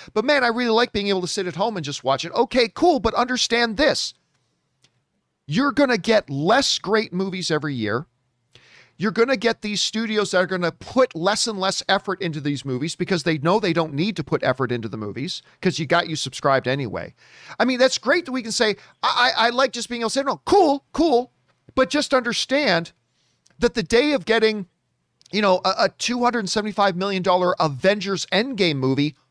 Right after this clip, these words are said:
are over. They're over. And when you cry about, "Remember when we used to have these great movies?" Well, that's why you don't get them anymore. And that day is coming.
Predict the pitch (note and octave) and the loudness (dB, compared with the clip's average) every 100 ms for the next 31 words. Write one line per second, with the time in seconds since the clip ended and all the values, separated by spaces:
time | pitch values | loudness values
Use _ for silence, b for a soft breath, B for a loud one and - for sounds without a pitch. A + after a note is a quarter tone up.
0 | _ C#3+ B2+ - F3 F#3+ - D#2+ - _ | _ 2 2 4 4 4 0 -10 -12 _
1 | _ _ _ _ _ F#3 G#3+ F3 A3 - | _ _ _ _ _ 2 4 6 4 2
2 | B2 - _ _ _ _ _ _ _ _ | -8 -14 _ _ _ _ _ _ _ _
3 | _ _ _ _ _ F#3+ F#3+ A3 B3+ C#4+ | _ _ _ _ _ -2 2 2 4 2
4 | - C#4+ C#4+ B3+ G3 G3+ A#3+ A#3+ G#3 A#3+ | 2 4 6 6 6 4 4 2 4 2
5 | - D#4 G4 G#4+ A4 B4+ A4 G4 G4 F#4 | 0 0 0 2 4 6 6 4 0 2
6 | G#4+ - D#4+ D#4+ F4 C#4+ G4 D#4+ F#4 D4 | 2 4 4 4 4 2 4 2 2 0
7 | D#4+ F4+ F#4+ - A#3 C#4 C4+ F#3+ C#4 - | 2 2 2 0 4 4 4 4 2 2
8 | G#3+ C4 D#4 B3 C4 C4 D#4 F#4+ B3+ F#3 | 2 4 4 4 2 2 2 2 0 0
9 | C#3 G#2 - - _ _ A#3+ C#4+ C#4+ - | -2 -6 -8 -16 _ _ 0 4 2 4
10 | D#4 E4 - D4 F4 D#3 E3+ | 4 2 2 2 4 0 -6